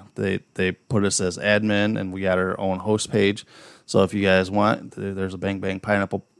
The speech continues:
Pod if you wanna come there and talk to us or, um,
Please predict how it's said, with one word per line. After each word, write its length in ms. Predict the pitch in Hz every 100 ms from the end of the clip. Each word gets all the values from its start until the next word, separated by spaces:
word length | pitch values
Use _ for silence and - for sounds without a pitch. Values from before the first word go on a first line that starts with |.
| _ -
Pod 360 | 113 98 101 101
if 120 | -
you 60 | 107
wanna 160 | 98
come 240 | - 104 104
there 320 | 104 104 107
and 120 | 98
talk 260 | - 104 -
to 140 | 127
us 280 | 117 113 -
or, 300 | 117 104 98 - - - - - -
um, 580 | 110 104 101 98 98